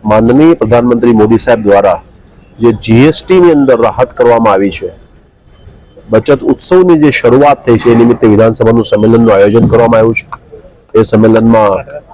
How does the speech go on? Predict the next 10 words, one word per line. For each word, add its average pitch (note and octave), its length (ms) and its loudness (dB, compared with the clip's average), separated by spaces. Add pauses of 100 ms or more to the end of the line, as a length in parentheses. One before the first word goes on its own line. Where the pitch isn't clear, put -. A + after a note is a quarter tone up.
(140)
સાંસદ G#2+ 400 0
શ્રી A#2+ 240 0
મનસુખભાઈ, A#2 580 -2 (720)
આ G2 140 -2
વિસ્તારના A2 540 0
ધારાસભ્ય G#2+ 760 0
રમેશભાઈ, A#2+ 580 -2 (560)
સૌ B2 120 0 (120)
જિલ્લાના A2 380 2
આગેવાનો A#2 400 2